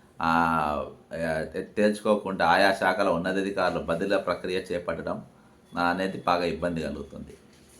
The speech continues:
గతంలో ఎప్పుడు బదిలీలు జరిగినా ఫస్ట్ డిప్యుటేషన్లో, ఆ, తీసిన తర్వాతనే ఇది చేయాలి. కానీ ఆ విషయంలో జరుగుతలేదు. ఆప్షన్లు ఇచ్చే విషయంలో, ఆ,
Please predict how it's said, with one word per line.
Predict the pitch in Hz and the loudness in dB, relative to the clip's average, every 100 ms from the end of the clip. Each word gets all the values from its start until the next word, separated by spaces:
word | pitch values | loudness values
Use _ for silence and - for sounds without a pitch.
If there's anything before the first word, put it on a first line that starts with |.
| - - | -16 -4
గతంలో | 95 117 117 | 0 2 4
ఎప్పుడు | 107 95 131 123 | 4 2 2 4
బదిలీలు | 104 101 107 107 | 4 4 4 2
జరిగినా | 98 92 95 - | 2 0 0 0
ఫస్ట్ | 95 92 | 0 0
డిప్యుటేషన్లో, | 107 90 - 95 92 87 82 87 90 92 78 73 - | -2 -4 -6 -4 -2 -2 -4 -4 -2 -2 -4 -8 -8
ఆ, | 80 78 76 71 71 - - 92 | -4 -4 -4 -6 -8 -12 -14 -10
తీసిన | 92 85 | -8 -6
తర్వాతనే | 82 80 78 85 101 | -2 0 0 -4 -6
ఇది | 90 73 | -8 -8
చేయాలి. | 73 69 69 - - _ _ _ | -8 -6 -10 -14 -20 _ _ _
కానీ | 98 98 | -4 0
ఆ | 92 | 0
విషయంలో | 85 85 90 95 | 0 -2 -2 -2
జరుగుతలేదు. | 80 78 78 73 69 69 - - - _ _ - - | -4 -4 -8 -8 -10 -12 -20 -20 -20 _ _ -4 4
ఆప్షన్లు | 208 214 127 113 | 4 6 2 2
ఇచ్చే | 107 104 98 | 0 2 0
విషయంలో, | 92 - 101 98 107 123 - - | 0 -2 -2 2 2 2 -4 -8
ఆ, | 78 | -6